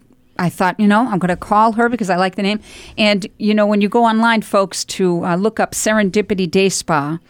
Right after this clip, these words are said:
dot com, what you'll find is right on the front page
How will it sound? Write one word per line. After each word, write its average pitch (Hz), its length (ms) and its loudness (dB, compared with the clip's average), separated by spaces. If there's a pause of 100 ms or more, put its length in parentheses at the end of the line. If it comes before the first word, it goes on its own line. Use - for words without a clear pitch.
(420)
dot 180 260 0
com, 165 460 0 (420)
what 233 180 -2
you'll 233 140 2
find 247 520 0
is 202 240 0
right 240 140 2
on 254 100 2
the 226 60 0
front 208 260 -2
page 190 560 -2